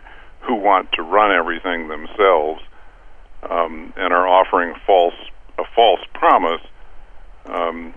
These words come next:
in order to seduce people into some sort of political or social pathology.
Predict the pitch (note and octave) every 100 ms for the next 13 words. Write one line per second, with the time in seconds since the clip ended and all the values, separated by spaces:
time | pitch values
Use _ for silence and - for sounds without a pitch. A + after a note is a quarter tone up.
0 | - F2+ F2 F2+ F2+ E2+ - - - F2
1 | F#2 F#2+ - F2+ E2 E2+ D#2+ - - E2+
2 | E2+ D#2+ - D#2 D2+ - F#2+ F2+ - E2
3 | D#2 D2 - - - - - F2+ F2+ F2
4 | F2 D#2 D#2 D2 - F#2 F2 - D#2 -
5 | D#2+ D2+ C3 B2+ G2 D#2 D2+